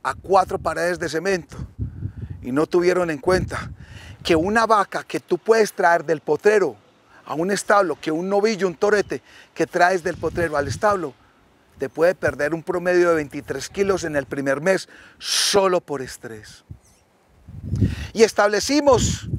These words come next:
y construimos y colocamos tubos. Y a estos tubos les colocamos cadenas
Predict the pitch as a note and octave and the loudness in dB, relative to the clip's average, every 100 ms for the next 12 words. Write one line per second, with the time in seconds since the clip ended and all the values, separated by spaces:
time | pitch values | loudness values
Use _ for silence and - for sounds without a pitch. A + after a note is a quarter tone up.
0 | - - - - - G3 - F#3+ B3 D4 | -6 -8 -4 0 2 0 0 2 4 6
1 | B3 D#3 - - - - - G3+ - G#3 | 6 4 -2 -12 -10 -10 -8 -4 2 4
2 | G3 G#3+ C4 B3 - D#4+ D#4 A#3 D3+ - | 4 4 4 4 4 6 8 6 4 -4
3 | - - _ _ _ _ - - - - | -12 -16 _ _ _ _ -20 -20 -20 -20
4 | D3+ G3+ G#3+ - C4+ - D#4 D#4+ D4+ B3 | 0 2 2 4 2 4 2 6 6 6
5 | - A3+ A3 A#3 B3+ C4 - G#3+ C#4 C#4 | 4 4 4 4 4 2 4 6 8 8
6 | G#3 | 4